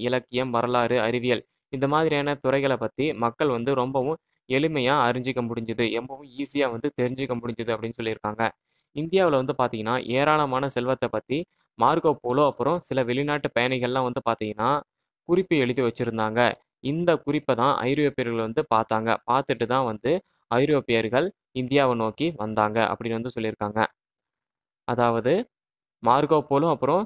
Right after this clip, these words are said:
சில வெளிநாட்டு பயணிகளுடைய பயண குறிப்புல இருந்து தான் ஐரோப்பியர்கள் வந்து இந்தியாவை பத்தி தெரிஞ்சுக்கிட்டாங்க. அந்த குறிப்புகள் தான் ஐரோப்பியர்களை இந்தியாவை நோக்கி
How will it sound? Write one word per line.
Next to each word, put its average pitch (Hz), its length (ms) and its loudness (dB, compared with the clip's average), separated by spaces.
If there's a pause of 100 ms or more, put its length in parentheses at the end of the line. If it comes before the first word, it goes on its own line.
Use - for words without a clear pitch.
(100)
சில 135 280 -2
வெளிநாட்டு 151 480 0
பயணிகளுடைய 127 680 2 (180)
பயண 147 360 2
குறிப்புல 147 460 0
இருந்து 120 200 0
தான் 139 220 2
ஐரோப்பியர்கள் 123 580 0
வந்து 110 260 0 (360)
இந்தியாவை 131 340 2
பத்தி 127 220 -4
தெரிஞ்சுக்கிட்டாங்க. 117 640 -2
அந்த 143 340 -2
குறிப்புகள் 131 540 -2
தான் 139 140 4
ஐரோப்பியர்களை 120 680 0 (400)
இந்தியாவை 135 400 2
நோக்கி 117 280 -4